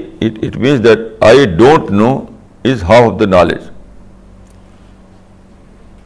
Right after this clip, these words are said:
La adri nisful ilm means when you are able to see, when you are able to say that "I don't know," it means that you have,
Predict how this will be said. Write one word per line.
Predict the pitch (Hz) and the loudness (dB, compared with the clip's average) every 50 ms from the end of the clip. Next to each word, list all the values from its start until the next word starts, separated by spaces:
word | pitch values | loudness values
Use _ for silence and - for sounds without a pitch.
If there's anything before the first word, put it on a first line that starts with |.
| - - - - - - - - - - - - - - | -20 -20 -20 -20 -20 -20 -20 -20 -20 -20 -20 -20 -16 -8
La | - 90 101 113 117 117 113 | -2 2 4 4 6 6 4
adri | 110 113 123 147 151 120 | 4 2 2 2 2 2
nisful | 104 117 113 - - 120 | 0 -2 -4 -4 -4 -2
ilm | 107 107 110 110 104 101 | 0 0 0 0 0 -2
means | 110 131 151 151 151 - - - - - - _ - _ _ _ _ _ _ _ _ _ _ _ _ _ _ _ _ _ _ _ _ _ _ _ _ - - _ _ _ _ _ _ _ _ _ _ _ _ _ _ _ - - - - - - - _ _ | -2 -2 -2 -4 -6 -12 -18 -20 -20 -20 -20 _ -20 _ _ _ _ _ _ _ _ _ _ _ _ _ _ _ _ _ _ _ _ _ _ _ _ -20 -20 _ _ _ _ _ _ _ _ _ _ _ _ _ _ _ -20 -20 -20 -20 -20 -20 -20 _ _
when | 147 - 101 95 120 147 165 | -16 -12 -4 0 0 2 2
you | 165 165 | 4 4
are | 156 156 - | 4 4 4
able | - - 127 120 139 160 156 | 4 2 2 2 2 0 0
to | 156 151 135 | 0 -2 -4
see, | - - - - 104 - - - - - - - | -6 -6 -6 -4 -4 -4 -4 -8 -16 -20 -12 -10
when | 82 - - 120 127 120 | -8 -2 -2 0 2 2
you | - | 4
are | - | 4
able | 123 120 120 120 143 135 | 4 2 2 0 -2 -4
to | 139 120 | -4 -6
say | - - - 135 113 98 - - - - - _ | -6 -2 -2 0 0 0 -2 -6 -10 -20 -20 _
that | - - 117 - | -8 -6 -2 -2
"I | 123 | -2
don't | 120 123 147 151 151 127 104 | -2 0 0 -2 -2 -2 -6
know," | - - - - - - - - - - - - - - | -8 -10 -12 -14 -16 -20 -20 -20 -20 -20 -20 -20 -14 -12
it | - - - - | -12 -12 -6 -4
means | 120 135 135 - | -4 -4 -2 0
that | - 120 110 92 | 0 0 0 0
you | 98 107 127 | 0 2 4
have, | 139 147 147 135 - - - | 4 4 4 2 -2 -6 -14